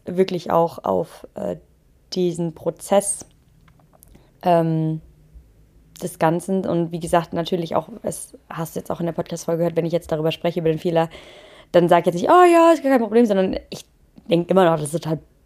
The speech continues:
dumm war. Ja, es war einfach dämlich. So.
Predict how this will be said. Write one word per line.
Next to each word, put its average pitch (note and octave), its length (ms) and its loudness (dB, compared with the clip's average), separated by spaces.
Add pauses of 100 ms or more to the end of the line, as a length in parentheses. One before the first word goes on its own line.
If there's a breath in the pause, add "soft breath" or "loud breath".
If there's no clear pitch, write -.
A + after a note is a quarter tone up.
(260)
dumm F3+ 200 6
war. D#3 240 2 (220)
Ja, F#3+ 160 2
es E3+ 120 -4
war - 80 -2
einfach D#3+ 200 -2
dämlich. D#3+ 540 2 (180)
So. F3+ 300 2